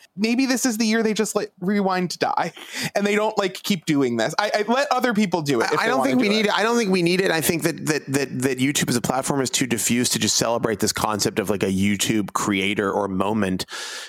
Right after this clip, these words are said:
Speaker 2: because they're not really homogenous, to your point. It is as much a platform for a variety of voices as, like, Reddit is, right? And it's
Speaker 1: Yeah.
Speaker 2: like, you couldn't do a Reddit rewind because there's, like, a million communities on Reddit and they're all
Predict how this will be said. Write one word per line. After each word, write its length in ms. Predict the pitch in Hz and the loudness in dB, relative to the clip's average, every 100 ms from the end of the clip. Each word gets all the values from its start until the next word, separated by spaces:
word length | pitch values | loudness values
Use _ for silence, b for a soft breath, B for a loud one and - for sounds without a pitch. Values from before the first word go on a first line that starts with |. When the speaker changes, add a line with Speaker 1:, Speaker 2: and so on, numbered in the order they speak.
| B | B
Speaker 2:
because 240 | 123 135 | -2 0
they're 100 | 131 | 2
not 260 | 135 151 131 | 0 0 0
really 580 | 135 127 127 117 110 - - | 2 2 2 2 0 -4 -4
homogenous, 580 | 147 220 240 110 92 - | -2 0 0 0 0 0
to 120 | 143 | 0
your 80 | 123 | 2
point. 340 | - 196 80 156 | 0 0 -2 0
It 100 | 160 | 2
is 200 | 170 151 | 2 2
as 220 | - 131 | 0 2
much 340 | 135 139 156 - | 2 2 0 0
a 400 | 131 131 127 120 b - | 0 2 2 0 b -2
platform 720 | 156 147 - 143 135 127 120 - | -2 0 -2 0 0 0 -2 -2
for 500 | - 139 123 117 104 | -2 0 2 0 0
a 80 | 139 | -2
variety 500 | 104 123 120 120 127 | 0 0 0 0 0
of 100 | 117 | 0
voices 380 | 104 117 113 113 | 0 0 0 0
as, 280 | 113 110 95 | 0 0 0
like, 120 | 104 | 0
Reddit 400 | 92 92 123 104 - | 0 -2 -2 -4 -2
is, 360 | 90 87 - - | -4 -2 -4 -4
right? 240 | 113 127 - - | -2 -2 -4 -4
And 100 | 151 | -2
it's 100 | 160 | 0
Speaker 1:
Yeah. 60 | 165 | 0
Speaker 2:
like, 80 | |
you 80 | 151 | -2
couldn't 280 | - 220 185 | -2 0 0
do 160 | 170 170 | 2 2
a 40 | |
Reddit 340 | 127 131 143 | 2 2 0
rewind 580 | 120 113 120 110 110 110 | 2 2 2 2 2 0
because 240 | 104 120 104 | 0 0 0
there's, 180 | 113 | 2
like, 180 | 117 104 - | 0 -2 -2
a 80 | 117 | 0
million 500 | 117 139 143 131 120 | 2 2 2 2 0
communities 520 | 143 143 135 127 117 | 0 2 2 2 2
on 120 | 123 | 0
Reddit 380 | 131 156 120 117 b b b b | 0 0 0 -2 b b b b
and 100 | 131 | -2
they're 140 | 131 139 | 0 0
all 540 | 131 131 139 131 120 | 2 2 2 0 -2